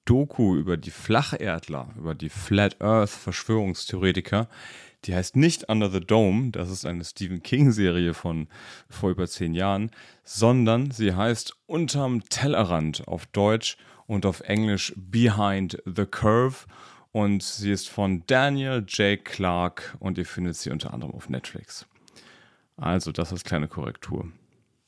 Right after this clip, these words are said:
Viele Grüße. An dieser Stelle eine kurze Werbung vom Sponsor dieses Podcastes, der E W S Schönau.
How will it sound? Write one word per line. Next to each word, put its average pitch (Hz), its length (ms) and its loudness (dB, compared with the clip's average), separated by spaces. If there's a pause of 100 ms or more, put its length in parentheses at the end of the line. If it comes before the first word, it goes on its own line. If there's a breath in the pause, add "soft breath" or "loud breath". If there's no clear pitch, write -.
(760)
Viele 113 300 0
Grüße. 101 420 -2 (2250 soft breath)
An 127 380 4
dieser 123 260 2
Stelle 101 300 4
eine 92 200 2
kurze 92 460 -8
Werbung 101 420 0
vom 92 160 -10
Sponsor 110 680 -2
dieses 82 440 -8
Podcastes, 101 960 -4
der 82 300 -8 (100)
E 135 240 -2
W 131 140 0
S - 540 -4
Schönau. - 580 -2